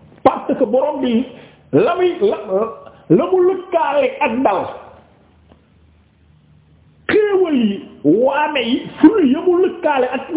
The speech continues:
ak dal, lëkkaale wu ko ak leneen lu dul moom. Waaw. Xanaa xamoo loolu moo tax, loolu moo tax ñun yar,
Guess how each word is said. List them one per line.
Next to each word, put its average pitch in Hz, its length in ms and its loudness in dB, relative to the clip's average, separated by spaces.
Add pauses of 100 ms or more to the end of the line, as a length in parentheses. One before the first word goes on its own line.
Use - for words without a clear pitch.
ak 269 140 0 (140)
dal, 208 200 4 (1500)
lëkkaale 311 640 0
wu 233 80 -4
ko 247 140 -4
ak - 100 -6
leneen 254 480 0
lu 208 120 2
dul 180 160 -4
moom. 131 180 0 (1300)
Waaw. 90 200 -4 (1500)
Xanaa 415 300 0
xamoo 320 280 0
loolu 269 280 0
moo 320 160 -2
tax, 180 140 -12 (880)
loolu 254 260 4
moo 294 160 -2
tax 190 140 -6 (1400)
ñun 185 280 4
yar, 202 180 0